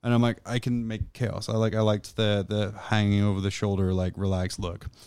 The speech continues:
So I kinda butchered one of the A-, Age of Sigmar Corn kits and the Judicar kit and a couple of Nurgle bits, a couple of Berserker bits. And I think, uh, we were talking earlier, I'm making, uh, Khorne my aperitif to Death Guard.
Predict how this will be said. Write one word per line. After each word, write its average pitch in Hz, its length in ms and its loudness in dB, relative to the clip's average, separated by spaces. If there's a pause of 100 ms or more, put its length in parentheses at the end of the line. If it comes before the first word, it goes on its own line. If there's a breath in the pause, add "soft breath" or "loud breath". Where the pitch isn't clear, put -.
(280 soft breath)
So 104 340 4
I 104 120 2
kinda 110 220 2
butchered 98 640 0
one 98 180 0
of 92 120 0
the 95 60 -2
A-, 82 40 -6 (280)
Age 101 180 -2
of 92 60 -4
Sigmar 92 340 -4
Corn 110 280 -4
kits - 540 -6 (100)
and 92 340 -4
the 92 60 -4
Judicar 110 420 -2
kit 113 340 -4
and 95 100 -10
a 92 140 -4
couple - 260 -6
of 92 60 -2
Nurgle 95 300 -2
bits, 101 320 -4
a - 40 -8
couple - 200 -6
of 90 60 -6
Berserker 98 380 0
bits. 104 440 2 (500 soft breath)
And 101 300 0
I 104 80 0
think, 120 380 4 (120)
uh, 113 120 -4
we 104 180 -4
were 101 60 0
talking 101 260 -2
earlier, 104 280 0
I'm 95 80 -2
making, 95 480 -2
uh, 90 280 -4
Khorne 101 640 -4 (140)
my 92 480 -6
aperitif 104 720 -8
to 92 80 -10
Death 90 260 -8
Guard. 76 300 -14